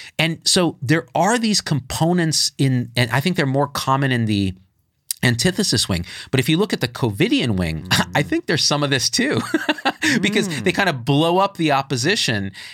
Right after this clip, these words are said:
Speaker 1: as this terrible existential threat to the, to the world when they actually have all the power. Um, so yeah, it's just, it's, it's really interesting. There's a lot kind of to dive into in these weird things and, and to self-reflect on too, go, "Oh, you know,
Speaker 2: Absolutely.
Speaker 1: are, are my supporters a little bit of a cult?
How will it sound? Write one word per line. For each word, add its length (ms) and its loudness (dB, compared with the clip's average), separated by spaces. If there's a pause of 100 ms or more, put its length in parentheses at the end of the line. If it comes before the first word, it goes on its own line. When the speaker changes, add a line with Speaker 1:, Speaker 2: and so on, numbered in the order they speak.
(120)
Speaker 1:
as 360 2
this 360 0
terrible 520 0
existential 580 0
threat 580 0
to 160 2
the, 120 -4
to 120 0
the 100 2
world 380 2
when 160 0
they 140 2
actually 280 0
have 140 0
all 140 0
the 100 -4
power. 500 -2 (500)
Um, 840 2 (180)
so 140 2
yeah, 140 4
it's 100 0
just, 160 -2
it's, 200 -2 (360)
it's 180 -4
really 360 2
interesting. 420 0
There's 100 0
a 60 0
lot 380 0 (200)
kind 180 0
of 100 0
to 60 -2
dive 320 0
into 280 -2
in 120 -2
these 300 -4
weird 420 -4
things 200 -2
and, 160 -2
and 160 0
to 80 -2
self-reflect 720 0
on 120 0
too, 140 0
go, 180 2
"Oh, 180 2
you 160 -4
know, 200 -2
Speaker 2:
Absolutely. 300 -12
Speaker 1:
are, 400 -2
are 100 0
my 160 6
supporters 520 2
a 40 0
little 220 0
bit 100 0
of 60 0
a 80 0
cult? 340 2